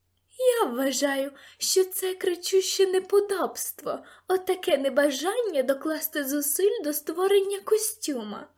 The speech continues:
тоді як інші гості щосили стараються. Ось, наприклад, костюм Шарлотточки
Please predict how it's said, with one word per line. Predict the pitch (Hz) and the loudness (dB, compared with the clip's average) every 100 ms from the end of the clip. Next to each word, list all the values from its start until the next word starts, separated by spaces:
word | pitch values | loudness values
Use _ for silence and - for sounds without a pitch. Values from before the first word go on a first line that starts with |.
| _ _ _ - - | _ _ _ -10 2
тоді | 370 285 | 2 4
як | 285 277 - | -2 -4 -4
інші | 480 539 - - | -6 -4 -6 -6
гості | 262 262 269 - - | -6 -6 -8 -8 -8
щосили | 277 - 294 285 - 349 359 | -6 -4 -4 -4 -6 -4 -2
стараються. | 370 - 403 381 208 208 277 - - 285 _ _ _ _ - - | -2 -2 -2 0 0 -4 -6 -8 -10 -12 _ _ _ _ -16 -8
Ось, | 320 - | -6 -6
наприклад, | 320 311 320 320 320 302 311 - - | -6 -6 -6 -4 0 0 -2 -18 -8
костюм | 349 - - 349 | -4 -4 -4 -6
Шарлотточки | 349 339 330 349 508 539 - 294 - - - 311 311 | -4 -2 -2 0 -2 -4 -8 -6 -6 -8 -6 -4 -4